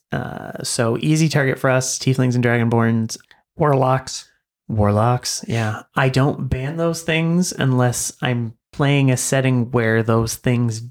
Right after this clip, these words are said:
Speaker 1: don't make sense. So Tom's next game is largely about the kind of, uh, more humanoid races kind of settling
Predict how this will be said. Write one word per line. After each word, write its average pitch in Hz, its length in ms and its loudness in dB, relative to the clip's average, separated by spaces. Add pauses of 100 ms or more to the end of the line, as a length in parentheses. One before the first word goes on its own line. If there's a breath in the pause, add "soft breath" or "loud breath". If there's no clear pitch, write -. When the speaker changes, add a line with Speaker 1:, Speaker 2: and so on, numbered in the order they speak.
(160)
Speaker 1:
don't 107 400 -4
make 117 380 -2
sense. - 380 -4
So 131 100 0
Tom's 135 340 0
next 131 360 -2
game 127 280 2
is 117 220 0 (480 loud breath)
largely 123 560 0
about 117 500 0 (360)
the 123 560 2
kind 127 360 0
of, 113 520 -2
uh, 113 340 0
more 120 240 0
humanoid 143 600 0
races 135 560 0
kind 120 260 -2
of 113 140 -4
settling 123 1080 -2